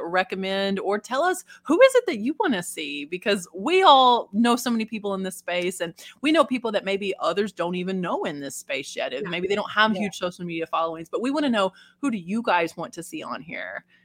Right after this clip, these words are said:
Speaker 1: 'cause that would be important to us. So y-,
Speaker 2: Yeah.
Speaker 1: leave a comment, not in the live chat, but on this actual video. And wouldn't it be fun? Someone shows up and sees their own name down there.
Speaker 2: Yeah.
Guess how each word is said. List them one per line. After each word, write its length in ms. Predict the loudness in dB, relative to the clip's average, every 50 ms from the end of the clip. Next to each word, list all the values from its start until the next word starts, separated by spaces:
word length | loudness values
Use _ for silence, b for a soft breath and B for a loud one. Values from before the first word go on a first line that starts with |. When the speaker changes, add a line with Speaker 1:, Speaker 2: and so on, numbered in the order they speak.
| b b b b -8 -8
Speaker 1:
'cause 100 | -2 2
that 140 | 2 2 2
would 120 | 2 -2
be 100 | -4 -6
important 340 | -6 -6 -6 -6 -6 -6 -6 -4
to 80 | -2
us. 240 | -2 -2 -2 -4 -2
So 240 | 0 2 4 4 2
y-, 80 | 0 -2
Speaker 2:
Yeah. 200 | -6 -10 -8 -4
Speaker 1:
leave 240 | 2 2 2 4 6
a 120 | 6 4 4
comment, 520 | 4 4 4 4 4 4 2 0 0 2
not 160 | 4 4 4
in 80 | 4 4
the 80 | 2
live 260 | 2 4 4 2 2 2
chat, 220 | 2 0 2 2
but 100 | 0 -2
on 220 | 0 0 0 0
this 180 | 0 -4 -4 -4
actual 460 | -2 -2 -2 -2 -2 -6 -4 -4 -4 -6
video. 520 | -6 -8 -8 -6 -4 -2 0 2 2 2
And 120 | 2 2
wouldn't 180 | 2 2 2 0
it 60 | 0
be 80 | -2 -4
fun? 540 | -2 -2 -2 -2 0 -2 -4 -6 -8 -8 _ _ -14
Someone 340 | -8 -6 -6 -4 -4 -4
shows 300 | -4 -4 -4 -4 -4 -2
up 140 | -4 -6 -6
and 100 | -6 -12
sees 220 | -10 -10 -10 -10 -8
their 180 | -8 -6 -4
own 240 | -4 -6 -6 -8 -10
name 240 | -10 -10 -10 -10 -8
down 240 | -8 -8 -8 -8 -10
there. 340 | -12 -12 -10 -10 -12 -12 -8
Speaker 2:
Yeah. 180 | -6 -6 -6